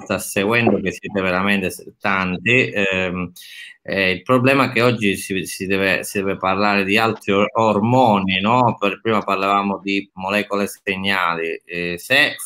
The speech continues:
Friedman nel novantaquattro, ve ne dico una, scoprì la leptina,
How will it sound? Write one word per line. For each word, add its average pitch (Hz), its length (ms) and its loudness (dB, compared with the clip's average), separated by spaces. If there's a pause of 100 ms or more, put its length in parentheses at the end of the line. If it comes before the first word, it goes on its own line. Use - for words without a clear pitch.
Friedman 98 580 0
nel 95 140 -2
novantaquattro, 101 960 0
ve 90 100 -4
ne 90 60 -2
dico 92 420 -4
una, 95 500 -2
scoprì 101 400 -2
la 98 140 4
leptina, 95 760 0